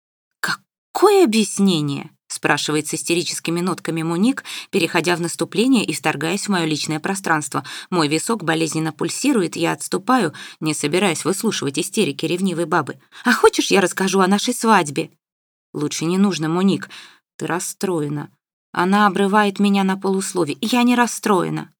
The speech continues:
Он звонил ей каждую гребаную минуту прямо с церемонии.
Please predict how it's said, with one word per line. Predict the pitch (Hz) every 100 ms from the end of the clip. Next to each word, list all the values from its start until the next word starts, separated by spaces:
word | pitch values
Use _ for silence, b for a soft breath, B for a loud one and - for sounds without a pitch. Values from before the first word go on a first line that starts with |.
| _ -
Он | 254
звонил | 226 254 254 277
ей | 208 185
каждую | 208 190 165 196
гребаную | 196 214 220 156 185 190 202 214
минуту | 240 262 262 185 156
прямо | 143 180 165 160
с |
церемонии. | - 196 202 208 165 147